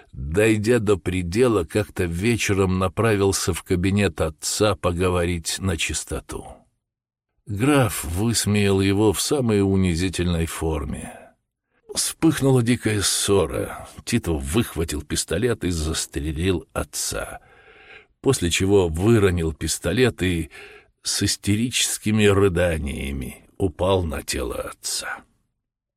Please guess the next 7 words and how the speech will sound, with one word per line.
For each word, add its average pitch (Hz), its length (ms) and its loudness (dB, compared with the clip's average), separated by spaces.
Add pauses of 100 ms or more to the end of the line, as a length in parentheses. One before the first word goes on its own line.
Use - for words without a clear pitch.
(160)
На 123 180 2
звуки 120 340 0
выстрелов 95 840 0 (380)
сбежались 90 960 0
Лаура 98 540 2
и - 160 -4
слуги. - 640 -8